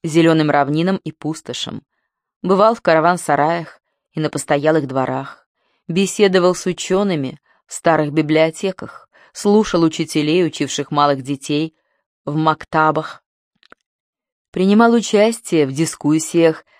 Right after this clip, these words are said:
о тафсир со студентами медресе, посещал храмы, монастыри и святилища,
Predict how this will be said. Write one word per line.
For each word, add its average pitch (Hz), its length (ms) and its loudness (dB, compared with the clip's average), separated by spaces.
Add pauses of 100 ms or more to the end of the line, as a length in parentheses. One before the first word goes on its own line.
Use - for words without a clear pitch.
(180)
о 160 140 0
тафсир - 720 -4 (540)
со - 160 -2
студентами 151 640 0
медресе, 147 640 -2 (540)
посещал 175 460 -2
храмы, 151 480 0
монастыри 147 560 -2
и 160 40 -2
святилища, 156 840 -4